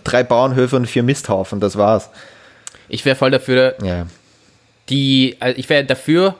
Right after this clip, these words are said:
Speaker 2: Fucking die Hauptstadt von Österreich zu machen. Ich find, wir sollten eine Petition
Speaker 1: Stimmt.
Speaker 2: starten.
Speaker 1: Stimmt, ja.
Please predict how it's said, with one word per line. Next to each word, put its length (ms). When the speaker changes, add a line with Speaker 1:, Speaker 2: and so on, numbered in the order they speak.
Speaker 2:
Fucking 540
die 100
Hauptstadt 560
von 240
Österreich 380
zu 100
machen. 220
Ich 140
find, 160
wir 80
sollten 240
eine 40
Petition 420
Speaker 1:
Stimmt. 80
Speaker 2:
starten. 360
Speaker 1:
Stimmt, 460
ja. 240